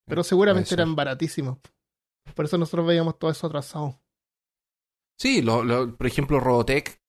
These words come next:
Speaker 2: que, eh, es, es súper antiguo. Robotech es como del ochenta y seis, pues, más o menos.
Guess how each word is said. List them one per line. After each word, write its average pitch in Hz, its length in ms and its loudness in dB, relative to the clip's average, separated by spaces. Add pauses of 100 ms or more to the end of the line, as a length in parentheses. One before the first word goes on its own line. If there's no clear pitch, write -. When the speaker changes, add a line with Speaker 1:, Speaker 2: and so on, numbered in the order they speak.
(380)
Speaker 2:
que, 120 220 0
eh, 113 180 -4 (380)
es, 117 200 -4
es - 100 -8
súper 117 180 -2
antiguo. 110 640 -4
Robotech 110 280 -2
es - 60 -14
como 120 200 -2
del 117 80 4
ochenta 107 360 -4
y 101 220 -6
seis, 139 400 -4
pues, 107 100 -8
más 104 140 -4
o 101 40 -6
menos. 101 180 -10